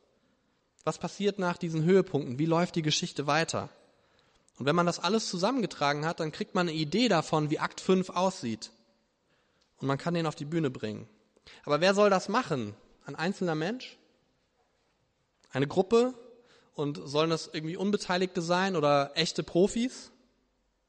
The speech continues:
Wie wär's, wenn man gut ausgebildete Dramaturgen nimmt, Theaterregisseure, die erfahrensten Shakespeare-Schauspieler?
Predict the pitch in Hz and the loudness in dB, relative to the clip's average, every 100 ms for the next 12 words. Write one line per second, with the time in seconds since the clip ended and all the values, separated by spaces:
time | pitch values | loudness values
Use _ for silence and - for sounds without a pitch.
0 | _ _ _ _ _ - - - - _ | _ _ _ _ _ -20 -20 -20 -20 _
1 | _ - 135 156 190 190 180 180 175 160 | _ -4 2 4 4 2 2 4 4 2
2 | 180 220 - 170 190 190 175 180 170 - | 0 -2 0 0 0 0 2 2 2 4
3 | 170 170 165 - 151 151 156 - 180 175 | 6 6 2 -6 -2 2 2 2 4 6
4 | 147 117 110 113 - - 156 170 170 151 | 4 2 0 -4 -8 -4 -2 2 2 2
5 | 135 123 - 120 107 104 - - _ - | 2 0 2 2 2 -4 -10 -18 _ -20
6 | - - 147 143 175 185 208 202 - 185 | -14 -4 -2 2 4 6 6 2 0 0
7 | - 190 - 190 165 - 170 185 - 147 | 2 2 0 -2 0 2 2 2 0 -2
8 | 127 104 | -2 -2